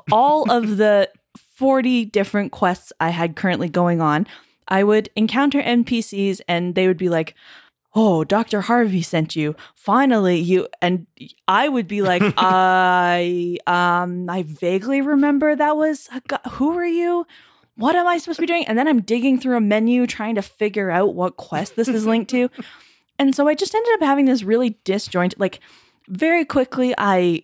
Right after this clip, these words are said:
Speaker 1: felt so disconnected from the main thing my character was supposed to
Speaker 2: Mm-hmm.
Speaker 1: be doing. Like, I completely lost that. You stumble into huge conflicts very much by accident that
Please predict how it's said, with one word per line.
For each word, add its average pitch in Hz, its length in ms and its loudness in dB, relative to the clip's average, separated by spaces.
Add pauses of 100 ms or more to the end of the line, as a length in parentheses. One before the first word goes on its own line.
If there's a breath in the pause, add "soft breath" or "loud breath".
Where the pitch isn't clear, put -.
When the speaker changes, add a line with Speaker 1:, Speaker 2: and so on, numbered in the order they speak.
Speaker 1:
felt - 260 -2
so 240 320 0
disconnected 202 720 -2
from 180 260 -2
the 170 120 0
main 202 500 0 (100)
thing 190 240 2
my 175 160 -2
character 175 480 -2
was 165 220 0
supposed - 460 -6
to 127 40 -6
Speaker 2:
Mm-hmm. - 100 0
Speaker 1:
be 180 120 2
doing. 180 580 0
Like, 156 220 -2 (340 loud breath)
I - 80 -8
completely 247 540 -2
lost 196 400 0
that. 170 340 0 (460 soft breath)
You 180 380 -2
stumble 226 500 2
into 208 400 0
huge 196 360 -2
conflicts 185 560 -2
very 185 300 0
much 185 260 -4
by 170 140 0
accident 175 600 -2
that 180 160 -2